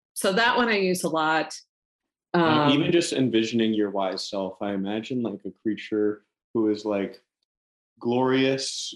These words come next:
Speaker 2: beautiful, glowing. Like, I can't e-, it's hard for me to even, like, imagine this woman because I think of you as being, like, so warm and wise just as you are. So, like, a,
Speaker 1: <laughs>
Speaker 2: an even wiser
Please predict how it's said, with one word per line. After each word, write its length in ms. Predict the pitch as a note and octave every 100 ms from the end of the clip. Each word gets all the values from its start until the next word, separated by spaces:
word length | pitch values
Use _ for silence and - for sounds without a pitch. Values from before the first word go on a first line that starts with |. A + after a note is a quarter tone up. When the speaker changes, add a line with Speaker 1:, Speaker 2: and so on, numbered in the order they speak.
| - -
Speaker 2:
beautiful, 600 | C3+ C3 C3 C3 B2+ A#2+
glowing. 680 | A#2+ B2+ B2+ C3 C3+ C3+ - _ _
Like, 300 | - B2+ A#2
I 100 | A#2+
can't 220 | A#2 C#3+
e-, 160 | C#3 C#3+
it's 140 | C3+
hard 220 | - D3+ D#3
for 80 |
me 100 | D3
to 60 | C#3
even, 340 | C3+ C3 B2+ B2
like, 300 | A#2 A2+ -
imagine 540 | A#2 A2 A2 A2+ A2+
this 240 | G#2 G#2 -
woman 280 | G2 F#2+ F#2+
because 280 | G2 G#2+
I 120 | G#2+ G2+
think 260 | A#2+ A2+
of 180 | A2 G#2+
you 240 | A2 A#2
as 120 | A2 -
being, 300 | A2+ G2 G2
like, 200 | F#2+ -
so 220 | - G#2+
warm 420 | G#2 G#2+ G#2 G#2+
and 200 | G#2+ G#2+
wise 480 | G#2 G#2 G#2+ G#2+ A2
just 220 | A#2 A#2
as 240 | A2 G#2+
you 220 | A#2 A2+ A2+
are. 360 | G#2+ A2+ D3+
So, 200 | E3 B2+
like, 240 | A2+ G#2+ A2+
a, 160 | C3+ - -
Speaker 1:
<laughs> 180 | - A#2+
Speaker 2:
an 140 | A#2+
even 320 | C3 E3 A#2
wiser 540 | G#2 G#2 A#2+ B2 B2